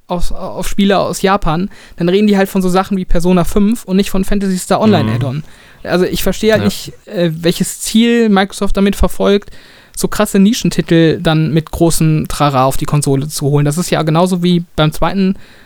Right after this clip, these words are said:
Speaker 1: oder beim nächsten Titel, den wir besprechen wollen, Crossfire X, kommen wir gleich nochmal genauer drauf zu. Aber das ist ja auch, äh, so ein
Speaker 2: Mhm.
Speaker 1: Spiel, ähm, äh, was, glaub ich, in Asien super beliebt ist, ähm, aber was
Speaker 2: Ja, ich glaub, in China ist es irgendwie der beliebteste Shooter oder so.
Speaker 1: Ja, aber das, das kennt doch hier kein Mensch.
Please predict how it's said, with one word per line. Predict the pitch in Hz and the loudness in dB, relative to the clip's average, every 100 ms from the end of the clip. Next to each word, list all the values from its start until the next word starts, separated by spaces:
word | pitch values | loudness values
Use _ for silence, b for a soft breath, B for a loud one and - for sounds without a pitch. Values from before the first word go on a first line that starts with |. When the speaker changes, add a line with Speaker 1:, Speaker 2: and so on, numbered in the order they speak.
| B | B
Speaker 1:
oder | 160 156 | -2 0
beim | 151 | 2
nächsten | 160 185 185 180 180 | 2 2 2 2 0
Titel, | 185 180 | 0 2
den | |
wir | 175 | 2
besprechen | 170 - 175 170 | 2 2 2 0
wollen, | 165 156 156 | -2 -2 0
Crossfire | - 156 165 147 | 0 0 0 -2
X, | 170 - | -4 -4
kommen | 160 151 | 0 0
wir | |
gleich | 156 156 | 2 0
nochmal | - 156 | 0 0
genauer | 139 147 165 | 2 2 4
drauf | 156 156 | 2 2
zu. | - 185 196 - B B | 2 2 0 -2 B B
Aber | - 160 | -2 0
das | 165 | 0
ist | 175 | -2
ja | 190 | 0
auch, | 208 - 196 | 2 0 -4
äh, | |
so | 190 185 | -4 2
ein | 175 170 | 2 0
Speaker 2:
Mhm. | |
Speaker 1:
Spiel, | - - 196 202 196 170 | -4 0 2 4 2 0
ähm, | 175 170 165 170 - b b b b b - | 0 0 0 0 -4 b b b b b -14
äh, | 185 180 165 143 | -4 0 0 0
was, | 165 - | -4 0
glaub | 175 156 | 2 2
ich, | |
in | - | 0
Asien | 127 190 214 202 | -4 -4 -2 0
super | 196 190 190 | 0 0 0
beliebt | 185 196 - | -2 -4 -4
ist, | 226 233 - - - - | -2 -2 -4 -10 -12 -2
ähm, | 175 175 175 | 2 2 2
aber | 170 160 | 0 0
was | 175 | 0
Speaker 2:
Ja, | 117 110 104 | -2 -2 -4
ich | |
glaub, | 113 107 | -4 -4
in | |
China | 107 - 156 151 | -4 -4 -2 -2
ist | 127 123 | -2 -4
es | 127 - | -6 -4
irgendwie | 120 120 | -2 -2
der | 110 107 104 | 0 -2 -2
beliebteste | 98 110 120 - 127 | -4 -4 -6 -4 -4
Shooter | 120 135 147 147 | -4 -4 -2 0
oder | 147 143 | 0 2
so. | |
Speaker 1:
Ja, | 185 | 2
aber | 196 156 | 2 0
das, | 170 | -4
das | - - | -8 -4
kennt | 233 240 | -2 -2
doch | 220 | -2
hier | - 202 | -4 -4
kein | - 226 220 | -2 2 4
Mensch. | 220 202 - | 4 0 -4